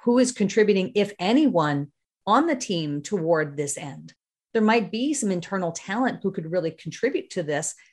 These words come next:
That would play into how I would create a plan to inter-,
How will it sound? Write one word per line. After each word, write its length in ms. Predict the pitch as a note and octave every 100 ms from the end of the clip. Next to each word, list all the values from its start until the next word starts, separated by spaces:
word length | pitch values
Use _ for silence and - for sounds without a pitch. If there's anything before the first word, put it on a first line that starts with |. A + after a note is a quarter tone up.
| _
That 220 | F3 F#3+
would 140 | G#3 G#3
play 320 | - F#3+ F#3+
into 200 | G#3+ G#3+
how 360 | E3 - F3+ F3
I 140 | E3+
would 220 | E3+ E3
create 460 | - E3+ E3+ F3+ E3+ -
a 80 | D#3+ -
plan 680 | - F#3 F3+ E3 D3+ D3+ E3 _ _ -
to 120 | G3
inter-, 240 | E3 -